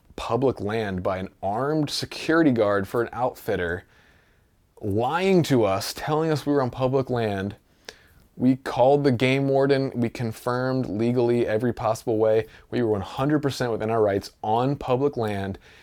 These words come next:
And this guy was bold-faced lying to us, kicking us and other hunters off of public land, claiming that it was private. So use the tools, the technology you have at, at your disposal, know where you stand, um,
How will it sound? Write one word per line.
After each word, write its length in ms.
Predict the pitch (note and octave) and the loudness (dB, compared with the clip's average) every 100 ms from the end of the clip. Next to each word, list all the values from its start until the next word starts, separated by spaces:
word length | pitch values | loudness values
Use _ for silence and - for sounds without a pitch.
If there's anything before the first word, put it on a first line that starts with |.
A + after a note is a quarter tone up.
| - | -10
And 140 | G2+ | -4
this 140 | A#2 B2 | -2 0
guy 240 | B2+ G#2 | 0 2
was 260 | G#2 G2 F#2 | 0 -2 -4
bold-faced 1120 | F#2+ - B2+ B2+ D#3 E3+ - B2+ B2 A#2+ - | -10 -4 0 2 2 0 -2 -2 -2 -4 -10
lying 540 | G2+ G#2 G#2+ C#3 D#3 D3 | -8 -6 -6 -2 -2 -2
to 180 | A#2 | -2
us, 220 | G2 G2 - | -4 -4 -12
kicking 400 | - - D3 D3+ | -14 -10 -4 -2
us 180 | A2 - - | -4 -6 -2
and 200 | D3 D#3+ | 0 2
other 260 | D3 E3+ | 2 2
hunters 300 | C#3 B2 A#2 - | 2 -2 -4 -6
off 240 | A2+ B2+ | -4 -4
of 80 | B2+ | -4
public 300 | A#2+ A#2 A#2 | -2 0 0
land, 340 | A2 G#2+ G2+ G2 - - - | 0 -2 -4 -6 -12 -20 -14
claiming 600 | - B2+ C3+ C3+ B2+ B2 | -4 0 2 2 2 2
that 100 | A2 | 2
it 60 | |
was 120 | G#2+ F#2+ | 2 -2
private. 460 | A2 F#2+ D#2 - - _ _ _ _ _ - - | -2 -2 -2 -12 -20 _ _ _ _ _ -18 -4
So 360 | - A2+ G#2 - - - - - | 2 4 4 -2 -20 -20 -20 -4
use 320 | G#2+ B2+ D#3+ | 6 6 8
the 100 | D3 | 4
tools, 380 | C#3 D#3 E3 E3+ | 4 8 8 8
the 60 | B2 | 4
technology 480 | C#3+ B2+ B2+ C#3+ C3+ | 0 0 0 2 2
you 80 | |
have 180 | C3 B2+ | 2 0
at, 140 | B2+ - | 0 -2
at 220 | A2 - | -8 -2
your 100 | A2+ | -2
disposal, 640 | G#2 - B2 B2 D3 C#3+ - - - | -2 0 2 4 4 4 0 -14 -4
know 260 | G2 A#2 | 2 6
where 160 | D3 D3+ | 6 8
you 140 | C#3+ | 6
stand, 580 | B2 - A2 A#2 C#3 D3 - - - - | 4 0 0 0 -2 -4 -8 -20 -18 -4
um, 560 | A2 G#2+ G2 F#2 F2+ | -2 -2 -2 -2 -6